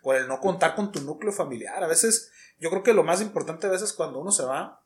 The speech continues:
es que empieza a valorar el núcleo familiar, tu gente, tus amigos, la gente que después, que, que va a estar ahí incondicionalmente para ti, y que aunque sabes que está incondicionalmente para ti, en esos momentos de vulnerabilidad en el extranjero tú no,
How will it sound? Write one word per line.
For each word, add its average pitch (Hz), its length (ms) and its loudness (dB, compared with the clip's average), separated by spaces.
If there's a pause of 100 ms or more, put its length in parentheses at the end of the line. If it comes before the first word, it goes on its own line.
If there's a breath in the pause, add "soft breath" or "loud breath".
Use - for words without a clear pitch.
es 135 160 -2
que 185 80 -2
empieza 175 320 -2
a 190 40 2
valorar 151 600 2 (120)
el 135 180 -6
núcleo 143 240 -4
familiar, 139 600 -2
tu 143 120 -8
gente, 143 340 -6
tus - 200 -2
amigos, 135 420 -10
la - 80 -6
gente 147 280 -10
que 160 100 -2
después, 151 460 -2 (340 loud breath)
que, 160 120 6 (100)
que 170 80 6
va 156 80 10
a 165 40 8
estar 220 200 10
ahí 202 220 6
incondicionalmente 151 760 0
para 143 260 2
ti, 180 240 -4 (380 soft breath)
y 175 160 -6
que 180 60 4
aunque 160 220 2
sabes 269 280 6
que - 80 -2
está 185 160 2
incondicionalmente 196 680 -4
para 147 260 -4
ti, 214 320 -10
en 156 120 -6
esos 196 220 -2
momentos 151 420 -4
de 180 80 -2
vulnerabilidad 127 640 -6
en 170 80 -8
el 151 80 -8
extranjero 143 440 -10
tú 151 160 -16
no, 156 160 -16